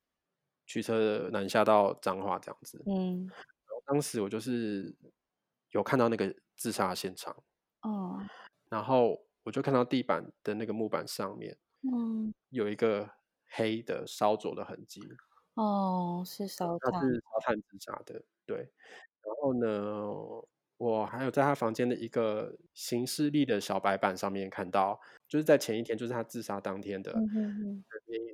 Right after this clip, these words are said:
Speaker 1: 那，那，那一格上面就写脱离苦海。
Speaker 2: 天啊，他是有计划着，
Speaker 1: 计划的。
Speaker 2: 就是这一天。
Speaker 1: 很有计划的，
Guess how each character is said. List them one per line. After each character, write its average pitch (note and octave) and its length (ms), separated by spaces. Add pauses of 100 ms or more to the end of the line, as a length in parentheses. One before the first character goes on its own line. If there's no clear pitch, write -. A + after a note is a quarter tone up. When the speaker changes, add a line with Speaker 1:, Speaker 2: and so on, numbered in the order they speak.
(120)
Speaker 1:
那， B2+ 120
那， A#2 100
那 A#2+ 180
一 A#2+ 40
格 F#2+ 160
上 G#2+ 140
面 G#2 80
就 G#2 80
写 - 320
脱 G#2+ 280
离 F#2 200
苦 F#2 280
海。 - 200 (400)
Speaker 2:
天 D#4+ 320
啊， D#4+ 640
他 D4 220
是 D#4+ 540 (340)
有 G3+ 160
计 C4 240 (100)
划 A#3 260
着， G#3 40
Speaker 1:
计 F#3+ 100
划 E3 220
的。 - 80 (200)
Speaker 2:
就 A3+ 120
是 G#3 140
这 F#3+ 140
一 - 20
天。 - 20
Speaker 1:
很 - 0
有 A2+ 120
计 D#3+ 320
划 D#3 100
的， E3+ 340